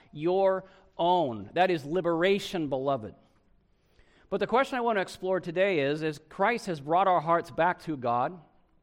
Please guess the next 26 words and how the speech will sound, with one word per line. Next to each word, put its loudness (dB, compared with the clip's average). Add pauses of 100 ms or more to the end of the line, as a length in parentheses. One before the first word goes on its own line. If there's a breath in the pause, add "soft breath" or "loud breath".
(380)
how 2
do -2
we -4
seek -10 (320 loud breath)
and -6
serve -2
this -2
God 0
who -6
has -2
brought 0
us -4
back -4
to -8
Himself? -4
How -6
do -4
we -4
seek -12
and -8
serve -4
Him -8 (400 loud breath)
with -2 (460)
all 4 (920 loud breath)
our 2
heart? -4